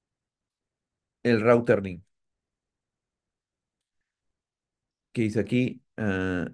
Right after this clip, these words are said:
no es una conocida propiedad de A. Ah, ¿por qué? A ver. Left item de nap. Router link. Router all está.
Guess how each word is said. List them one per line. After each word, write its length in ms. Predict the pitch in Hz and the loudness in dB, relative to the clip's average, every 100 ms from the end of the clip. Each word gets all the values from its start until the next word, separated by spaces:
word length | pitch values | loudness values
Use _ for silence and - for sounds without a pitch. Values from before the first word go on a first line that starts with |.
| - | -10
no 120 | 104 101 | -4 -2
es 120 | 101 | -2
una 140 | 104 | -2
conocida 320 | 104 98 107 101 | -2 -2 -2 0
propiedad 420 | 101 98 95 95 | -2 0 0 2
de 140 | 90 | 0
A. 300 | 85 85 - _ _ _ _ _ _ | 0 -4 -12 _ _ _ _ _ _
Ah, 1160 | 104 104 110 107 104 101 101 101 98 98 101 101 _ _ _ _ _ _ _ _ _ _ _ _ _ _ | -6 -2 -2 0 0 -2 -2 -2 -2 -4 -4 -8 _ _ _ _ _ _ _ _ _ _ _ _ _ _
¿por 200 | - 104 | -4 -4
qué? 320 | - 95 87 - _ _ _ _ | -2 -4 -6 -14 _ _ _ _
A 80 | - | -4
ver. 360 | 101 110 123 _ _ _ _ _ _ _ _ _ _ _ _ _ 107 110 | -2 -2 -6 _ _ _ _ _ _ _ _ _ _ _ _ _ 0 4
Left 220 | 120 135 - 107 | 4 2 -2 0
item 320 | 113 117 120 104 | 0 2 0 0
de 80 | |
nap. 340 | 95 92 71 - _ _ _ _ _ _ _ _ _ _ _ _ _ _ _ _ _ _ _ _ _ _ | 0 -2 -6 -10 _ _ _ _ _ _ _ _ _ _ _ _ _ _ _ _ _ _ _ _ _ _
Router 600 | - 107 107 104 104 101 | -4 0 0 0 -2 -2
link. 460 | 104 110 110 107 - _ _ _ _ _ _ _ _ | -4 -4 -4 -6 -12 _ _ _ _ _ _ _ _
Router 340 | 107 104 101 104 | 0 2 4 4
all 140 | 104 | 2
está. 460 | 101 101 95 85 | 2 0 0 -2